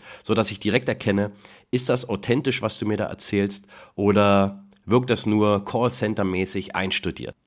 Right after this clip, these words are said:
Und das ist jetzt keine Abwertung gegen Callcenter-Mitarbeiter, nur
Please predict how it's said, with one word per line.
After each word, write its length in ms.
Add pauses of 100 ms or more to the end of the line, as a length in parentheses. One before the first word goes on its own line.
Und 300 (340)
das 140
ist 240
jetzt 160
keine 200
Abwertung 380
gegen 180
Callcenter-Mitarbeiter, 1160 (140)
nur 340